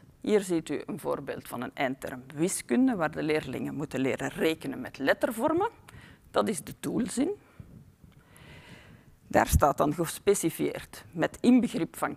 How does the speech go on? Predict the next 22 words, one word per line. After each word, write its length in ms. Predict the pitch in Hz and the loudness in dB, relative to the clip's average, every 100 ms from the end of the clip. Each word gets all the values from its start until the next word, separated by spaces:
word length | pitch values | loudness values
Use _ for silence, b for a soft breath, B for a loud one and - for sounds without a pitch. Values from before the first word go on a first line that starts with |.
| - | -4
kennis. 440 | - 185 370 - | -2 2 2 2
En 120 | - | 0
in 80 | 160 | 2
dit 160 | 180 - | 0 -2
geval 340 | 170 143 139 143 - | 0 0 0 -4 -4
is 200 | 160 143 | -2 -2
er 260 | - - - | -6 -10 -4
enkel 320 | 165 180 156 143 | -2 0 0 0
conceptuele 680 | 196 196 156 - 147 139 143 | 0 0 -2 -6 -4 -2 -2
en 140 | 151 | -6
procedurele 800 | - 143 160 214 208 226 214 220 | -6 -4 0 0 2 2 2 -2
kennis 360 | - 214 214 - | -2 -2 -2 -4
geformuleerd. 720 | 196 - 190 180 170 175 - | -8 -4 -2 0 0 0 -2
Er 80 | 151 | -4
is 140 | - | -4
geen 240 | - 151 | -2 -2
feitenkennis 760 | 151 156 147 - - 139 135 - | 0 0 0 -2 -8 -8 -8 -8
en 180 | 156 147 | -4 -2
metacognitieve 840 | 151 151 - 175 147 - 131 - | 0 0 0 0 0 -2 -4 -4
kennis 380 | - - 269 240 | 0 4 4 4
hierbij 440 | 254 220 202 190 | 4 4 4 2
vermeld. 520 | 190 185 170 175 - | 2 0 0 0 -6